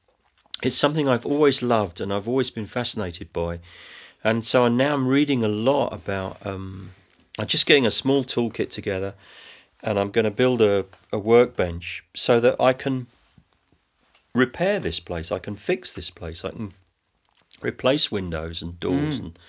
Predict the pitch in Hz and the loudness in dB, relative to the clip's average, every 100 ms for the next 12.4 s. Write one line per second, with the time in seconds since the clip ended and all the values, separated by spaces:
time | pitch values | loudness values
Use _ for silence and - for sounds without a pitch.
0 | - - - - _ _ _ 98 82 85 | -20 -20 -20 -20 _ _ _ -6 -6 -6
1 | - _ _ _ _ _ _ _ _ _ | -14 _ _ _ _ _ _ _ _ _
2 | - 110 - 120 156 - - - - _ | -12 -10 -4 2 4 2 -2 -10 -20 _
3 | _ _ - - - 165 143 160 - 165 | _ _ -4 -2 0 2 4 2 0 -2
4 | 170 - - 170 156 151 160 - - - | 0 -2 0 0 0 -2 -4 -6 -8 -10
5 | _ _ _ _ - - - - - _ | _ _ _ _ -20 -18 -18 -18 -20 _
6 | - 165 139 107 110 117 _ _ - 143 | -12 -8 -6 -4 -6 -10 _ _ -4 2
7 | 160 160 175 110 80 76 _ _ _ _ | 2 2 0 0 -4 -10 _ _ _ _
8 | _ _ _ _ _ - _ - 135 131 | _ _ _ _ _ -20 _ -6 -4 0
9 | 139 104 95 101 101 - 135 143 139 175 | 0 0 -2 -2 -4 -6 -2 0 0 -4
10 | - - _ _ _ _ _ _ _ _ | -4 -14 _ _ _ _ _ _ _ _
11 | _ - 127 123 139 147 - 131 123 120 | _ -6 -4 -2 0 0 2 2 2 2
12 | 127 113 - | -4 -6 -8